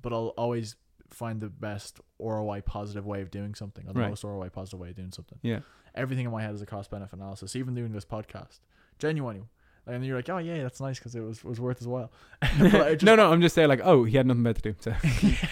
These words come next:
Speaker 1: basically. No, I joke. But in all seriousness, that's how I approach everything. So
Speaker 2: Yeah.
Speaker 1: the course itself, there was nothing inherently. Uh, the, the reason I left was because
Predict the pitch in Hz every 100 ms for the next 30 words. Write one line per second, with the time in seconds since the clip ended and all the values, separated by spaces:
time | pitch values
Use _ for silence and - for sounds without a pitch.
0 | 151 117 104 - - - 190 135 110 110
1 | 107 101 - - 101 156 - - 156 156
2 | 151 147 139 113 110 110 98 113 123 127
3 | 117 87 - 123 117 101 117 _ _ -
4 | - 135 160 170 131 123 123 120 113 113
5 | 107 - 107 104 85 - - 120 123 131
6 | 92 127 143 123 110 117 117 107 107 107
7 | 101 -